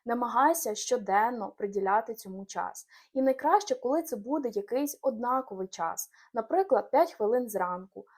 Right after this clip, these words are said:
або три хвилини перед сном, або коли, наприклад, твоя дитина спить і в тебе є час приділити його для себе.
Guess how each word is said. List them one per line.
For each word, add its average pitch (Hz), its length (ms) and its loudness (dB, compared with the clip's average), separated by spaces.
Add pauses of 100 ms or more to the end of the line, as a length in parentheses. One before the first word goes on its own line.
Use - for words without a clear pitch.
або 214 440 0 (160)
три 269 120 4
хвилини 247 400 2
перед 214 300 -6
сном, 185 420 -6 (340)
або 277 240 2
коли, 294 420 4
наприклад, 247 420 0
твоя 240 220 2
дитина 233 460 -6
спить 254 460 -6
і - 20 -8
в 214 60 -14
тебе 214 260 -2
є 208 120 -6
час 220 340 0
приділити 196 640 -4
його 196 240 -6
для 202 160 -6
себе. 185 500 -4